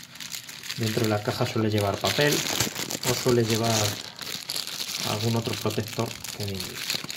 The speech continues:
Bien, vamos a ver. Eh, un dato importante que tiene, que estoy viendo a simple vista, que me gusta. Un soporte. ¿Vale?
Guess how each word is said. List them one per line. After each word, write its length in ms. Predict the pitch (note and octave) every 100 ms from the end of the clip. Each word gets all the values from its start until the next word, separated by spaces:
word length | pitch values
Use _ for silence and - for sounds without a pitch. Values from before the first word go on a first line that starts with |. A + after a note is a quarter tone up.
| - - - - - - - - - - - - - -
Bien, 180 | - - - - - - - -
vamos 300 | E3 D#3 -
a 60 | G2+
ver. 100 | - - - - - - - -
Eh, 560 | C3+ B2+ B2+ B2 A#2+ A#2 - - - - - - - -
un 160 | E3+
dato 200 | E3 D#3+
importante 640 | D#3 C3+ C#3 D#3+ D#3+ F3+ - - - -
que 140 | - A2
tiene, 240 | A2+ G2
que 60 | G2
estoy 200 | - A2+
viendo 220 | A2 G2+
a 20 |
simple 280 | A2+ G#2 F#2+
vista, 280 | A#2+ - C#3
que 60 |
me 100 | G2+
gusta. 280 | G2+ - - - - - - - - - - - - - - -
Un 160 | - E3
soporte. 600 | E3 D#3+ C#3+ - - - - - - - - - - - - - - - - - -
¿Vale? 240 | G2+ G#2